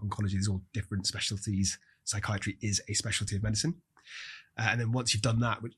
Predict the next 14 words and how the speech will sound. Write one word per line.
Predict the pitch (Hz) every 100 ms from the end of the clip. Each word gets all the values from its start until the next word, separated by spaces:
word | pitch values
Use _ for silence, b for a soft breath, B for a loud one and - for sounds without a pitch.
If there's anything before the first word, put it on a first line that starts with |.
| _
once | 131 120 110
you've |
started | 127 98
training | 117 110
that, | 110 -
you |
can | 107 101
subspecialise | - 131 - 117 - 104 101 95
the | 98
different | 104 107 98
subspecialties | - - 107 - 110 - 107 98
of | 98
psychiatry. | 98 101 101 95 98
Forensics, | 90 107 101 98 - -